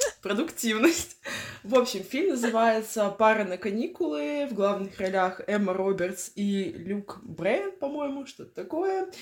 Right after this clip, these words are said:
Speaker 2: Суть в том, что... Девушка каждый, естественно, праздники празднует со своей семьёй. Ей уже почти тридцать, по-моему. По-моему, возраст точно не был указан.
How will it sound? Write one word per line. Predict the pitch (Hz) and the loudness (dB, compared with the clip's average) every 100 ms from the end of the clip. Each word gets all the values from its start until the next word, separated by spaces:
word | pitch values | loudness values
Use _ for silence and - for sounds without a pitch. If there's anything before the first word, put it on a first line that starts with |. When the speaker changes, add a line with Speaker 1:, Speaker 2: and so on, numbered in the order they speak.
| - - | -18 -12
Speaker 2:
Суть | - 226 | -6 -6
в | - | 0
том, | 254 339 | 2 2
что... | 381 - 262 240 208 175 - _ _ - _ | 0 -2 4 6 4 2 -8 _ _ -20 _
Девушка | 226 202 214 233 240 | 0 2 2 0 -2
каждый, | 214 190 196 185 | 2 2 0 -4
естественно, | 190 180 175 180 | -6 -6 -6 -2
праздники | 185 190 185 180 | 2 2 0 -8
празднует | 180 175 180 175 170 | -2 0 0 -2 -8
со | 170 | -10
своей | - 170 | -4 -4
семьёй. | 170 185 165 202 330 294 | -4 -6 0 2 2 0
Ей | 190 196 180 | -2 0 0
уже | 170 170 170 160 - - - - | -2 2 2 2 -4 -20 -20 -10
почти | 165 - - | -8 -6 -10
тридцать, | 160 233 381 339 - | -6 -4 -2 -4 -6
по-моему. | 285 294 294 277 269 269 302 - _ _ | -6 -2 2 2 0 -4 -4 -10 _ _
По-моему, | 208 339 339 196 | -4 -2 0 -2
возраст | 170 202 185 175 - | -4 -4 -2 -6 -6
точно | 180 175 170 | -6 -6 -6
не | 160 | -6
был | 156 156 | -6 -8
указан. | 170 302 370 311 | -2 0 0 -2